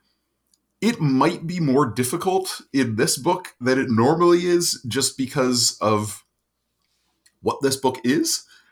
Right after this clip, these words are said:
Uh, the fact that the narrator of this book is a Cosmere-aware character. This book is, um, you know, the first book to come out after Brandon Sanderson's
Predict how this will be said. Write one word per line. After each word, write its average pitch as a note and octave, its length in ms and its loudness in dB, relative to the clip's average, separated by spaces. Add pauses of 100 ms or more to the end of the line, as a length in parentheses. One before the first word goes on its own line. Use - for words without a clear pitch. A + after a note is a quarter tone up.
(220)
Uh, G#2 340 0
the G#2 140 -8
fact - 260 -2
that - 160 -2
the G#2+ 100 2
narrator A#2 600 2
of G#2+ 100 -2
this A#2 140 -2
book - 340 -4
is G#2+ 240 0
a G2 160 -2
Cosmere-aware G2+ 1160 2
character. G#2 720 -2 (340)
This A#2 180 0
book A#2 320 0 (220)
is, F#2 520 -2 (440)
um, F2 480 0 (600)
you G#2 160 -2
know, E2+ 240 -2
the A2+ 200 0
first - 640 -2
book D3 220 -2
to C3 100 -6
come D3 200 0
out C#3 360 0
after A2+ 320 0
Brandon G#2+ 420 0
Sanderson's G2+ 800 -2